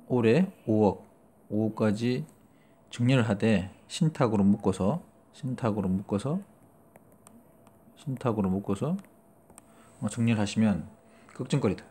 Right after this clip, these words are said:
낭비하지 못하게도 하고, 사위 며느리가 문제 삼으면 뺏어버릴 수도 있고, 어, 효도하지 않으면 뺏어버릴 수도 있습니다. 이런 식으로 통제를 하게 되면 결국은 절세 전략에 시작해서 정려 신탁 니즈를 바로 도출해내는 거죠.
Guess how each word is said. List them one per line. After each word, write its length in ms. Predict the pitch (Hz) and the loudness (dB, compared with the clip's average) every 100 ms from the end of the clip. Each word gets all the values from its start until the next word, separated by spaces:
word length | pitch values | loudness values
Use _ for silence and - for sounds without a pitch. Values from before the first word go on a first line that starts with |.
| - | -4
낭비하지 540 | 101 107 107 107 104 - - - _ _ | 2 2 4 2 0 -8 -20 -20 _ _
못하게도 600 | 110 104 98 120 101 101 | -2 0 0 0 0 0
하고, 500 | 107 101 113 131 196 - - | -2 -2 -2 -4 -4 -10 -12
사위 220 | - 117 | -4 2
며느리가 580 | 107 104 98 98 127 196 - - - - | 4 4 4 2 -2 -4 -8 -20 -20 -10
문제 220 | 107 107 107 | -4 -2 -2
삼으면 420 | 107 98 107 120 | 0 2 2 2
뺏어버릴 400 | 117 - 113 92 | -4 -4 -4 -4
수도 200 | - 80 | -4 -8
있고, 400 | 78 - 127 208 - | -8 -6 -6 -6 -8
어, 260 | 117 98 98 | -6 -4 -4
효도하지 280 | 123 123 107 | -2 0 0
않으면 320 | 98 92 104 | 0 0 0
뺏어버릴 320 | 107 98 85 | -4 -8 -10
수도 140 | - - | -10 -16
있습니다. 320 | - 92 - - | -16 -16 -20 -14
이런 240 | 107 131 143 | -10 -6 -4
식으로 360 | 143 127 147 | -4 -4 -4
통제를 320 | 151 117 110 104 | -4 -4 -2 0
하게 160 | 92 | -2
되면 340 | 90 85 101 92 | -2 0 2 0
결국은 340 | 98 101 156 - - - - | -2 -2 -4 -6 -14 -20 -20
절세 280 | - 127 135 | -4 0 2
전략에 260 | 131 120 110 | 4 4 2
시작해서 540 | 104 104 92 117 180 202 - - - - - - - - | 2 0 0 0 -2 -4 -14 -20 -20 -20 -20 -20 -20 -20
정려 300 | - 117 117 | -4 2 4
신탁 380 | 123 170 156 123 | 4 2 0 -4
니즈를 400 | 98 101 95 87 73 | -2 -2 -2 -6 -8
바로 240 | - - | -10 -10
도출해내는 1160 | 98 98 - 95 78 - - - 113 92 95 92 | -6 -8 -8 -10 -10 -16 -20 -12 -10 -6 -4 -4
거죠. 240 | 98 - | -6 -12